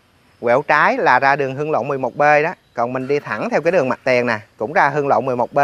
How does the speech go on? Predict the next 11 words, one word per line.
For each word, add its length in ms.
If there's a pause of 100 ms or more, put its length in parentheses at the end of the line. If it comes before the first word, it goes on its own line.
luôn. 200 (600)
Thì 180
cái 140
đường 320
sỏi 180
đỏ 360 (280)
cặp 180 (600)
cái 100
dòng 180
kênh 300
á, 140